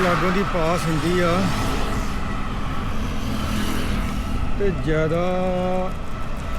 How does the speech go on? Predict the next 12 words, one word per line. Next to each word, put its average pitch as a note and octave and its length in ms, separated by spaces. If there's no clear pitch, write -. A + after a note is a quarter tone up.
ਰੌਲਾ E3 320
ਰੱਪਾ D#3+ 340
ਤੇ F3 100
ਨੋਇਸ D3+ 500
ਵਗੈਰਾ E3 320
ਤਾਂ E3 100
ਨਹੀਂ F3+ 120
ਵਿੱਚ F3+ 240
ਇਹਦੇ F#3 180
ਆਉਂਦਾ F3 240
ਵੀਡੀਓ E3+ 380
ਦੇ, E3+ 120